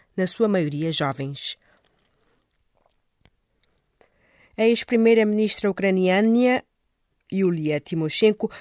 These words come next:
reuniu-se ontem com representantes separatistas de Donetsk e propôs a realização de uma grande mesa redonda para debater a situação do país.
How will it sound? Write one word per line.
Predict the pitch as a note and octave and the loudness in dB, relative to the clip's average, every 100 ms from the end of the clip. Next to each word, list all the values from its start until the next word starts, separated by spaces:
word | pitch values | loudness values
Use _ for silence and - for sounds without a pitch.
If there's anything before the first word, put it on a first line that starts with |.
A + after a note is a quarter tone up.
| - | -12
reuniu-se | G#3 A3+ G#3+ A#3 A#3 - | -2 2 4 2 2 2
ontem | G#3 A#3+ G#3+ | 2 2 0
com | F#3 F#3 | 0 -2
representantes | F#3 - E3+ F3 F#3+ F3+ - | -4 -4 -2 -2 -2 -2 -2
separatistas | - G#3 F3+ F#3 F3 F3 D3+ | -4 -4 -4 -6 -6 -6 -4
de | G#3 G3+ | -2 -2
Donetsk | D#3+ D3 E3+ F#3+ - - G#3 - - | -2 -2 0 0 -2 -8 -8 -8 -8
e | A#3+ | -6
propôs | A3+ A3 - G3 F#3 | -4 -4 -2 -2 0
a | F3 | 0
realização | G3+ A#3 F#3 E3+ - G#3 | 2 0 0 -2 0 0
de | G3 | 0
uma | F3 F3 | 0 0
grande | F3 G3+ A#3 F#3+ | 0 2 2 2
mesa | F3+ F3 D#3+ | 0 0 0
redonda | D#3+ F3 F#3 G3 F#3+ F#3+ | -4 -2 0 2 0 -2
para | - F#3 F3 | 0 0 2
debater | G#3+ G3 F#3 - F3+ F#3+ - | 0 0 -2 0 2 2 0
a | |
situação | E3+ A#3 F#3+ F3 E3+ D#3+ | -4 -6 -6 -4 -2 -4
do | |
país. | D#3 F3 D3 C#3 - | -4 -4 -4 -6 -8